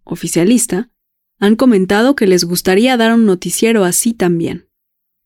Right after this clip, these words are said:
La desinformación en este barrio, donde habitan más de cuatro mil personas, es tal que pocos sabían que había muerto Diego Armando Maradona,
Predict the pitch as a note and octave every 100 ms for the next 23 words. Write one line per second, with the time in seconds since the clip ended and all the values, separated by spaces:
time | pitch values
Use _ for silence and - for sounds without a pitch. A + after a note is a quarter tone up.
0 | _ _ _ _ _ _ _ _ _ _
1 | _ _ _ - G3 G3 G3 F#3 G3 F#3+
2 | G3 A#3+ C4+ A#3+ G#3+ F#3 F#3+ G3+ G3 C4+
3 | - _ - F#3 F3+ F3+ G#3 G#3+ G#3 F#3+
4 | G3 B3+ B3 G3+ F#3 F3 F3 F#3 A#3 G#3
5 | F3 - G#3 F3 A3 - _ _ _ _
6 | _ G3 - - G#3+ E4+ - _ _ _
7 | _ - F#3+ - C#4 D#4+ D4 G3+ G#3 B3+
8 | G3 F3 F#3+ F3+ F#3 A3+ G#3 A#3 B3 C#4
9 | - F#3+ F#3+ F3 F3 F3+ G3+ A3+ G3 F3
10 | F3 F#3+ F#3+ F3